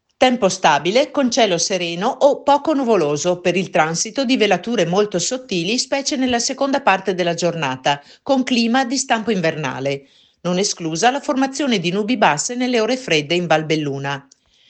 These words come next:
Precipitazioni assenti, temperature minime in lieve o contenuta diminuzione,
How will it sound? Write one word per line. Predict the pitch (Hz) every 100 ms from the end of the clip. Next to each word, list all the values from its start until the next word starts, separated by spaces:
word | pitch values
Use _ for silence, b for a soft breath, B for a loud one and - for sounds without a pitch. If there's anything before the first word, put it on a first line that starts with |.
| b b
Precipitazioni | - 196 208 208 202 190 190 202 190
assenti, | 160 - 156 139 143 233 311 B B B -
temperature | 254 254 285 285 320 294
minime | 254 254 269 269
in | 262
lieve | 214 202 208 233
o |
contenuta | 233 214 208 196 196
diminuzione, | 190 190 170 160 - 147 143 147